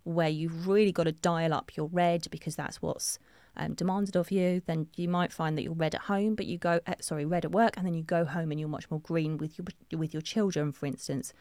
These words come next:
So you aren't always a colour constantly, um, and you can dial up and down your colours depending on what is needed from you, um, in the environment that you're in. But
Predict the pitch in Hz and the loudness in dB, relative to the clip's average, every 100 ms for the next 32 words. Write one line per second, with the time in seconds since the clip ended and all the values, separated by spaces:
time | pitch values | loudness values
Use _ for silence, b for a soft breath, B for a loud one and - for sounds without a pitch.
0 | B B B B B - 185 180 185 - | B B B B B -2 0 0 -4 -6
1 | - _ - 196 208 214 - 190 170 160 | -20 _ -4 0 2 2 0 0 0 0
2 | 160 - - 160 151 _ - 175 160 160 | -2 -4 -4 -4 -6 _ -2 0 0 -4
3 | - _ - - 170 156 - - - - | -12 _ -18 -6 -4 -4 -6 -8 -6 -6
4 | - - b b - 151 147 - 165 160 | -6 -10 b b -6 -4 -4 -4 -4 -6
5 | - 165 156 151 147 160 - 175 165 156 | -6 -4 -2 -2 -2 -6 -6 -6 -2 -2
6 | 160 151 - 151 147 - 170 160 156 156 | -2 -4 -6 -6 -6 -4 -4 -2 -2 -4
7 | 160 160 160 160 147 - 156 147 135 147 | -4 -4 -4 -4 -6 -6 -4 -4 -4 -4
8 | 143 B B B - 156 - 156 151 147 | -6 B B B -6 -6 -4 -2 -2 -2
9 | 147 147 147 147 - - - 156 151 151 | -4 -4 -4 -6 -8 -14 -10 -6 -4 -2
10 | 156 143 143 156 160 | 0 0 -2 0 -2